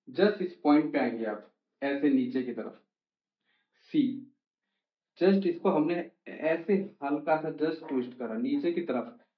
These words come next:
ऊपर वाले हेयर को नहीं lock करना है आपको। बॉब पिन लिया आपने, just open, down हेयर में गए, एक बॉब पिन just ऐसे,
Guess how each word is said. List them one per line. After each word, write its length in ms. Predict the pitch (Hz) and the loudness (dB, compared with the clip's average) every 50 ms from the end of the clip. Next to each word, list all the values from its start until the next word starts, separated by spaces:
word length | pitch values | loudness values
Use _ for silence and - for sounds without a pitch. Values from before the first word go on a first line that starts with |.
| _ _ _ - | _ _ _ -6
ऊपर 280 | 135 135 - 156 156 | -6 -4 0 0 0
वाले 240 | 156 156 151 156 151 | 2 0 -2 -2 -2
हेयर 160 | 151 151 151 147 | -2 -4 -4 -2
को 80 | 165 | -2
नहीं 200 | 151 147 156 175 180 | -2 0 0 0 0
lock 220 | 180 160 - - | -2 -2 -2 -4
करना 220 | 175 165 165 160 | -4 -4 -4 -2
है 140 | 160 156 147 | -2 -2 -2
आपको। 240 | 139 - - - 123 120 - - | -4 -6 -10 -14 -14 -14 -6 0
बॉब 260 | 139 - - - - | 2 2 2 2 4
पिन 160 | - 196 196 185 | 4 6 6 6
लिया 240 | - - 180 175 170 | 6 6 6 6 6
आपने, 300 | 165 - - 180 214 247 - - _ _ _ _ _ _ _ _ _ _ _ _ _ - | 4 2 0 -2 -2 -4 -4 -10 _ _ _ _ _ _ _ _ _ _ _ _ _ -2
just 320 | 131 151 180 190 190 - 156 | 2 2 4 2 2 2 0
open, 360 | 131 120 - - 175 214 240 226 - _ _ _ _ _ _ _ _ _ _ _ _ _ _ _ _ _ _ _ _ _ - | 0 0 0 0 0 0 -2 -4 -8 _ _ _ _ _ _ _ _ _ _ _ _ _ _ _ _ _ _ _ _ _ 0
down 300 | 143 147 170 175 175 170 | 2 2 4 4 2 2
हेयर 180 | 160 156 160 - | 2 2 2 0
में 120 | 175 170 - | -2 -2 -2
गए, 240 | 147 139 147 170 - - - - _ _ _ _ _ _ _ _ _ _ _ _ _ _ _ _ _ _ _ _ _ _ _ _ _ _ _ _ - | -2 -2 -2 -2 -2 -4 -6 -14 _ _ _ _ _ _ _ _ _ _ _ _ _ _ _ _ _ _ _ _ _ _ _ _ _ _ _ _ -4
एक 180 | 160 151 147 151 | -4 -2 -2 0
बॉब 200 | 143 143 143 143 | 0 0 0 0
पिन 180 | - 160 151 139 143 | 0 0 0 0 0
just 260 | 156 160 151 - - | 0 -2 -2 -2 -4
ऐसे, 340 | 123 113 113 - - - | -4 -6 -6 -10 -14 -16